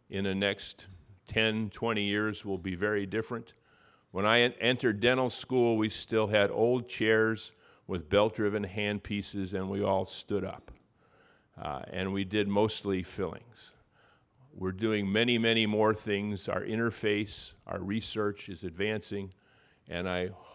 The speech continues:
welcome all of you, hopefully, into our dental profession, and I hope all of you will carry it forward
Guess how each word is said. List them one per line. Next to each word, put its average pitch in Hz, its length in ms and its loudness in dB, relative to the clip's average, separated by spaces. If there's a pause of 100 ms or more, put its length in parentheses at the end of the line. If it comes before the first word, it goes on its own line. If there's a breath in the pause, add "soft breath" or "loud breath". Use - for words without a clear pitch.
(100)
welcome 110 520 2
all 123 320 6
of 110 120 0
you, 117 200 2
hopefully, 110 580 -2
into 101 320 -6
our 101 140 -4
dental 104 280 -8
profession, 113 680 -6 (500 soft breath)
and 92 160 -6
I 92 80 -2
hope 98 300 -2
all 101 180 4
of 98 140 0
you 98 160 -2
will 90 160 -4
carry 95 340 2
it - 80 -6
forward 95 580 -2